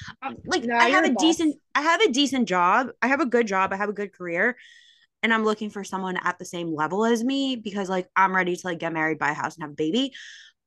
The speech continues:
Speaker 2: But this guy, like, doesn't fit any of my qualifications. And the, the matchmaker's like, "Oh, but he's such a good guy. He's such a good guy. This and that and this and that." And I'm like, "Fine, I'll accept." He took, like, all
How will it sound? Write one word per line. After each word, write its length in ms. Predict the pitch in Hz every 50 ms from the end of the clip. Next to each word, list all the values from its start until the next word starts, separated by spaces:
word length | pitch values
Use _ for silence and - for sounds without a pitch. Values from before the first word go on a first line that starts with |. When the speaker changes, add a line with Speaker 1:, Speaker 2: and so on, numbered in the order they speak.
| _ _ _ _ _ _ _
Speaker 2:
But 400 | - 220 214 202 196 196 185 - - _ _ _ _
this 280 | - 208 202 247 269 269
guy, 200 | - 233 233 247
like, 160 | 277 349 320 233
doesn't 280 | 254 240 226 233 226
fit 180 | - 233 - - _ _ _ -
any 220 | 262 247 247 247 254
of 100 | 233 220
my 180 | 226 220 214
qualifications. 920 | 202 _ - 208 196 196 196 214 - - 190 185 208 262 254 262 269 254 240
And 140 | 214 220
the, 260 | 214 208 196 - - - - -
the 180 | 190 208 202 196
matchmaker's 520 | 196 180 185 202 - 208 190 196 185 180
like, 180 | 190 180 170 - -
"Oh, 80 | 226
but 140 | 233 202 208
he's 160 | 208 233 226
such 160 | - 220 214 226
a 40 |
good 140 | 196 214 202
guy. 160 | 180 185 170
He's 140 | 175 196 185
such 160 | - 196 180
a 40 | -
good 140 | 190 190 170
guy. 220 | - 165 165 160 - - - - - - _ -
This 200 | 240 240 233 -
and 100 | 202 202
that 180 | 208 196 185 -
and 140 | 196 202
this 160 | 208 208 208 185
and 100 | 180 202
that." 200 | 214 196 - - - - - - _ _ _
And 80 | - 202
I'm 60 | 196 196
like, 220 | 190 185 185 - - _ _
"Fine, 720 | - - - - - 214 202 190 170 147 - - - 180 175 _ _ _ _
I'll 160 | - 190 185
accept." 520 | 190 185 - - - 185 - - - - - _ _ _ _
He 140 | - 294 294
took, 360 | 233 - 240 285 302 370 320 -
like, 200 | - 302 254 - _ _
all 340 | - 214 233 262 294 330 339